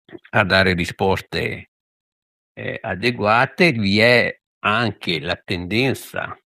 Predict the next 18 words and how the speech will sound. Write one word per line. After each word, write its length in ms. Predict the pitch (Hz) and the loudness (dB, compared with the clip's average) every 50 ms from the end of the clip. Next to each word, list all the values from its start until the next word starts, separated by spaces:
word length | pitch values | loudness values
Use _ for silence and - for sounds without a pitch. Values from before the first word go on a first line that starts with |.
| _ _ _ _ _ _ _ _ _ _ _ _ _ _ _ _ _ _ _ | _ _ _ _ _ _ _ _ _ _ _ _ _ _ _ _ _ _ _
di, 480 | _ - 117 107 113 113 110 104 98 92 | _ -14 -6 -2 0 2 2 0 0 -2
eh, 420 | - - 98 90 85 85 85 85 | -2 0 0 2 2 0 -2 -2
mantenere 640 | 82 90 98 107 98 - 107 98 98 110 113 117 110 98 | -4 -4 -4 -4 -4 -4 -4 0 2 2 4 4 2 0
il 80 | 90 | -2
più 140 | - - 90 | -4 -6 -8
possibile 800 | - - 95 - - - 110 104 98 98 95 90 87 87 85 80 | -6 -8 -8 -6 -2 -2 0 0 0 0 0 2 2 2 2 2
a 140 | - 92 | 2 0
domicilio 1080 | 92 92 98 95 98 92 87 - - - - 117 107 101 98 95 92 92 85 87 85 - | 0 -2 -2 -2 -4 -4 -6 -8 -8 -4 -2 0 0 2 2 2 2 2 2 0 -2 -4
proprio 920 | - 92 95 95 95 92 - 95 85 82 82 82 80 78 76 76 78 82 | -2 0 2 2 2 2 0 0 0 0 0 0 0 -2 -2 -4 -4 -4
gli 120 | - 101 110 | -4 -2 -2
utenti, 840 | 123 123 - - 104 92 90 92 95 - _ - 147 185 202 - - _ _ _ _ _ _ _ _ _ _ | -2 -2 -2 -2 0 0 2 0 -2 -4 _ 2 2 2 2 0 -4 _ _ _ _ _ _ _ _ _ _
eh, 560 | - - - - - - 82 82 - - - - | -4 -4 -2 -2 -4 -4 -6 -6 -6 -6 -6 -6
io 140 | 87 85 | -6 -6
parlo 300 | - - 87 82 80 82 | -4 -2 -2 -2 -2 -2
sempre 560 | 80 - 92 80 - - 78 78 80 - - - _ | -2 -2 -2 0 0 0 -2 -2 -4 -6 -10 -14 _
facendo 400 | - - - - - 95 90 87 | -8 -6 -4 -2 0 0 2 2
esempio 420 | 85 95 92 92 87 - - 92 78 | 2 2 2 2 2 2 2 2 2
al, 280 | 78 78 80 73 80 | 2 0 -2 -6 -8